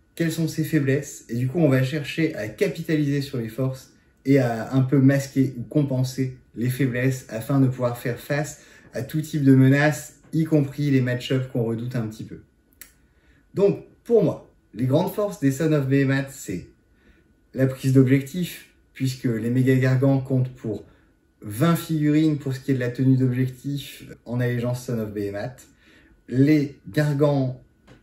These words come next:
normaux comptent pour dix. Et ensuite, c'est une armée qui va être très résistante, c'est-à-dire trente-cinq P V et save à quatre plus pour les méga gargants,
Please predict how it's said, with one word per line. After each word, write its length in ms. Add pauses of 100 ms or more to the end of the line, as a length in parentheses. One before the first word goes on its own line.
(200)
normaux 600 (500)
comptent 400 (240)
pour 220
dix. 480 (480)
Et 80
ensuite, 580
c'est 300
une 100
armée 280
qui 160
va 100
être 240 (400)
très 240
résistante, 760 (240)
c'est-à-dire 440 (120)
trente-cinq 540
P 160
V 340 (240)
et 120
save 300
à 60
quatre 360
plus 440 (340)
pour 200
les 100
méga 300
gargants, 500